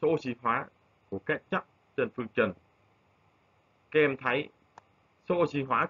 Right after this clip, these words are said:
của nguyên tố hydro và nguyên tố oxy là không thay đổi trước và sau phản ứng. Vì vậy, nước đóng vai trò là môi trường trong phản ứng này. Số oxy hóa của nguyên tố lưu huỳnh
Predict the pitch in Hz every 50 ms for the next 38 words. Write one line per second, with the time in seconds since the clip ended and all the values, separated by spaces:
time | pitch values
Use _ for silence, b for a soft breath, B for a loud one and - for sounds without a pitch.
0 | _ - 104 120 131 131 135 - - 120 131 147 170 170 165 156 143 120 120 110
1 | 104 117 135 135 135 131 127 - - _ _ _ _ _ - 117 113 110 107 104
2 | 101 104 123 127 - - 139 151 - 143 139 127 - - 147 135 127 120 113 _
3 | _ _ _ _ _ _ _ _ _ _ - 110 113 110 107 98 - - 131 127
4 | 117 - 127 123 120 117 104 85 87 104 123 - _ _ _ _ _ _ _ _
5 | _ _ _ _ - 151 165 185 202 - _ _ _ - 104 98 - - 120 113
6 | 113 - 110 110 - 120 131 - - _ _ _ _ _ _ _ _ _ _ _
7 | _ _ _ _ _ _ _ _ _ - 110 113 101 104 90 92 101 98 - _
8 | _ _ _ _ _ _ _ _ _ _ _ _ - 123 156 185 196 - _ _
9 | - 120 120 - - 151 131 120 117 - 120 107 98 95 92 95 95 98 104 117
10 | 117 120 - - 120 113 104 98 - _ _ _ _ _ - 113 107 101 104 101
11 | 117 135 139 131 107 90 - - _ _ _ _ _ _ _ _ _ _ _ _
12 | _ _ _ _ _ _ _ _ _ _ _ _ _ _ _ _ _ _ _ _
13 | _ _ _ _ _ - 170 185 196 - 165 156 147 143 135 143 170 185 - -
14 | 107 101 113 127 139 135 - 135 143 151 165 156 151 135 131 120 113 101